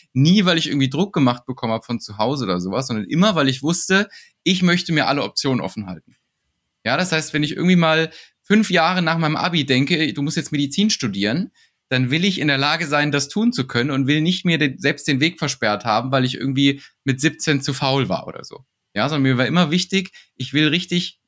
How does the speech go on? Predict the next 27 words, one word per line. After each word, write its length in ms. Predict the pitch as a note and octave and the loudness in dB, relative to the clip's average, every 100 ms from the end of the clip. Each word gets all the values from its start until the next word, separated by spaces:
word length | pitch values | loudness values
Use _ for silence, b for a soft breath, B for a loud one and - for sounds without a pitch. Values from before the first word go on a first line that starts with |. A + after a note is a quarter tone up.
| _ | _
ein 140 | B2+ B2+ | -6 -4
cooles 320 | - F#3+ F#3 | 0 0 0
Abi 240 | G2 E3 | -2 0
haben, 300 | D#3+ C#3+ D3 | 0 0 -2
einfach 180 | - C#3 | -6 -4
damit 200 | C#3 C3+ | 0 0
ich 120 | C3 | 0
alles 200 | - B2 | -4 -4
machen 220 | A#2+ A#2 A2 | -6 -8 -8
kann, 180 | A#2 | -12
was 100 | G#2 | -12
ich 160 | A#2 - | -14 -12
will. 160 | F#2+ - b b b | -10 -10 b b b
Und 100 | C3+ | -2
das 120 | B2+ | 0
war 140 | B3 B3+ | 2 0
tatsächlich 360 | G3 F#3+ F#3 | 0 0 0
auch 80 | - | -2
so. 140 | - F3 | -2 -2
Ich 100 | F3 | -2
hab 100 | - | -2
dann 100 | C#3 | -2
das 80 | |
schulbeste 500 | - F3 C#3 C3+ - | 0 -2 -2 -2 -2
Abi 220 | - D3 F3 | -4 -4 -2
gehabt, 380 | E3 F3 - C#3+ | -2 -2 -4 -10
hat, 140 | C3 | -12